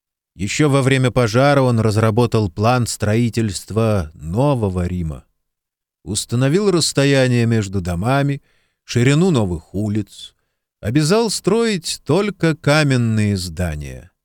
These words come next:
Заложил на расчищенный огнем земле свой грандиозный золотой дом. Оставалось только найти,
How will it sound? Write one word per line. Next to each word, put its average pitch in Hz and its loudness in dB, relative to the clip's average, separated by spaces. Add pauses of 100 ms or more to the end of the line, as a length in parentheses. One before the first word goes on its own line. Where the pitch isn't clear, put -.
(560)
Заложил 131 2
на 127 2
расчищенный 123 -2
огнем 117 2
земле 110 0 (340)
свой 117 0
грандиозный 123 0
золотой 101 -2
дом. 76 -10 (1300)
Оставалось 143 -2
только 175 -4
найти, 143 -4